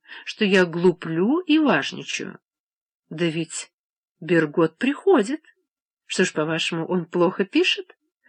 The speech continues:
А скоро дело у него пойдет еще лучше», прибавляла она. «Он острее и гуще в газете, чем в книгах. В книгах он слегка расплывчат. Я добилась, что теперь он будет писать для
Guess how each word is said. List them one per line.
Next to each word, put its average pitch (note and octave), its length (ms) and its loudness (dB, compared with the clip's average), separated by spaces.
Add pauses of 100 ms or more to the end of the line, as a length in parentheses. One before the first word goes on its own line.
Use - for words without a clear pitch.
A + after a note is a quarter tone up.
(260)
А F#3 120 4
скоро C4 340 2
дело G3+ 320 4
у A#3 40 4
него A3 300 4
пойдет F#3 440 2
еще A3+ 380 0
лучше», - 500 0 (240)
прибавляла D#3 640 0
она. D3 280 -10 (400)
«Он G#3 200 6
острее A#3+ 640 4
и G#3+ 220 0
гуще F#3+ 540 2
в F#3+ 100 -4
газете, F3+ 600 2
чем G#3+ 300 -2
в - 100 -20
книгах. F3 580 -4 (260)
В - 120 -20
книгах D#4+ 440 6
он C4+ 120 2
слегка B3+ 640 -2 (140)
расплывчат. - 720 -2 (800)
Я F#3 260 2
добилась, G3 420 2
что - 140 -4
теперь F#3+ 360 0
он F3 80 0
будет F#3 220 0
писать G3+ 480 0
для F3+ 420 0